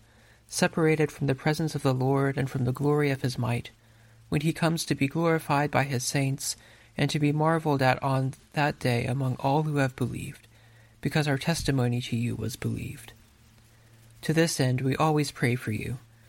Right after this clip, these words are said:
asking that our God will make you worthy of his call and will fulfill by his power every good resolve and work of faith, so that the name of our Lord Jesus may be glorified in you, and you in him,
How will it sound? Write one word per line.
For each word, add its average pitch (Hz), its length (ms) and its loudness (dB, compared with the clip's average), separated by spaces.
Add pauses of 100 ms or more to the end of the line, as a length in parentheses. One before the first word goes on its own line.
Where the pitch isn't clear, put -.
(220)
asking 143 460 0
that 135 160 2
our 127 100 2
God 135 260 4
will 131 120 0
make 139 260 -2
you 123 80 2
worthy 156 380 2
of 127 140 0
his 120 140 -2
call 131 460 0 (460)
and 139 120 0
will 139 140 4
fulfill 156 440 2
by 147 140 2
his 143 200 -2
power 135 500 2
every 160 260 0
good 151 260 -2
resolve 135 500 0
and 120 200 -2
work 143 200 0
of 135 100 -2
faith, - 320 -10 (680)
so - 140 0
that 139 180 4
the 135 120 2
name 147 260 2
of 143 120 0
our 127 140 4
Lord 143 300 2
Jesus 139 420 -2
may 131 100 2
be 131 140 0
glorified 135 640 0
in - 100 -6
you, - 280 -8 (420)
and 139 180 -2
you 151 140 4
in 147 100 0
him, - 340 -8